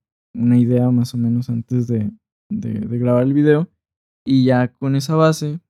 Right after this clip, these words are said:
puedes, este, grabar y editarlo en, en cuestión de días.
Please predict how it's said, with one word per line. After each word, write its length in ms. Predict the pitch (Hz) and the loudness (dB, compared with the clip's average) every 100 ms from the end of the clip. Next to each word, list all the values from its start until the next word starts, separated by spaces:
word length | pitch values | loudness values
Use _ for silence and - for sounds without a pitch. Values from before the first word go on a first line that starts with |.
| _ _ | _ _
puedes, 420 | 120 120 123 127 | -4 -2 -2 -6
este, 420 | - 117 - 120 113 | -10 -10 -8 -8 -4
grabar 560 | 120 117 117 123 - _ _ _ _ _ _ _ | 0 2 2 0 -4 _ _ _ _ _ _ _
y 480 | 131 131 123 117 117 | 0 2 4 2 0
editarlo 880 | 110 113 113 113 117 117 113 107 - _ | -2 -4 -6 -6 -4 -4 -6 -8 -14 _
en, 220 | 107 - _ _ - | -18 -18 _ _ -16
en 80 | |
cuestión 340 | - 113 - 120 | -14 -12 -6 -4
de 80 | 123 | -4
días. 320 | 117 - - | -4 -8 -16